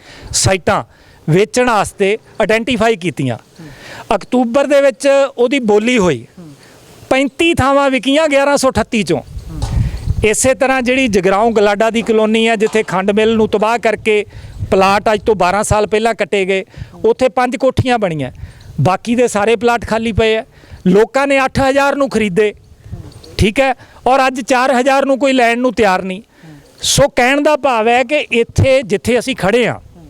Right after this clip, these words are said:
ਇੱਥੇ ਅੱਠ, ਅੱਠ ਕਰੋੜ ਨੂੰ ਤਾਂ ਜ਼ਮੀਨ ਪਹਿਲਾਂ ਹੀ ਹੈ। ਔਰ ਇਹ ਲੋਕ, ਅ, ਜਲੰਧਰ ਦੇ ਵਿੱਚ ਬਹੁਤ ਸਾਰੀਆਂ ਕਲੋਨੀਆਂ ਇਹੋ ਜਿਹੀਆਂ ਜਿਹੜੀਆਂ ਅੱਧੀਆਂ ਖਾਲੀ ਪਈਆਂ।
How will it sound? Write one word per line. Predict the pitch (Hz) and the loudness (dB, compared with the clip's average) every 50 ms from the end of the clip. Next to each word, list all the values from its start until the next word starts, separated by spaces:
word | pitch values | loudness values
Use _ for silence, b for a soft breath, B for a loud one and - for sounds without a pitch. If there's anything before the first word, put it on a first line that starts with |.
| - - - - B B B B B B B B B B B - | -20 -20 -20 -20 B B B B B B B B B B B 0
ਇੱਥੇ | 202 220 214 - - 233 254 262 | 0 0 0 -2 -2 0 0 0
ਅੱਠ, | 269 - 220 208 226 220 _ _ - 220 240 269 - - - 196 | 0 -2 -2 -4 -4 -4 _ _ -2 0 0 0 -2 -2 -4 -4
ਅੱਠ | 208 - - 220 | -4 -2 -4 -6
ਕਰੋੜ | - - 214 208 208 220 220 214 | -2 0 2 4 4 2 2 2
ਨੂੰ | 240 247 254 220 | 0 -2 0 0
ਤਾਂ | 262 254 | 0 0
ਜ਼ਮੀਨ | 208 226 202 202 214 240 247 | 0 0 0 0 0 0 0
ਪਹਿਲਾਂ | 185 254 247 269 285 285 | 0 0 0 2 2 2
ਹੀ | 285 269 262 | 2 2 0
ਹੈ। | 247 240 - - - - - - - - - - - - - B B B B B B B B B B B - - - | -2 -4 -10 -18 -20 -20 -20 -16 -12 -10 -10 -8 -8 -8 -8 B B B B B B B B B B B -8 -2 0
ਔਰ | 220 277 269 - - - | 0 0 0 -2 -4 -2
ਇਹ | 247 254 285 294 | 0 0 2 2
ਲੋਕ, | 302 277 220 226 247 247 - | 2 4 4 4 4 2 -2
ਅ, | 226 - - 233 208 214 214 214 214 214 196 | -8 -6 -2 0 0 2 2 2 2 0 0
ਜਲੰਧਰ | 147 151 185 202 233 262 269 277 285 | 0 0 2 2 2 2 2 0 2
ਦੇ | 285 269 | 2 2
ਵਿੱਚ | 269 277 - - | 2 2 0 0
ਬਹੁਤ | 240 202 214 240 269 - | 0 0 2 2 0 0
ਸਾਰੀਆਂ | - 220 226 233 233 247 247 | 0 -2 -2 0 0 -2 0
ਕਲੋਨੀਆਂ | 240 233 233 226 220 220 220 233 233 | 0 0 0 0 0 0 0 0 0
ਇਹੋ | 226 226 185 220 | 0 0 0 0
ਜਿਹੀਆਂ | 220 226 226 240 233 | 0 0 -2 -2 0
ਜਿਹੜੀਆਂ | 208 214 220 233 226 214 | 0 -2 -2 0 -2 -2
ਅੱਧੀਆਂ | 202 196 202 247 254 240 | -2 -2 -2 -2 -2 0
ਖਾਲੀ | - 202 214 214 220 | -2 -2 -2 -2 -4
ਪਈਆਂ। | 175 214 202 202 202 202 | -4 -2 -2 -2 -2 -4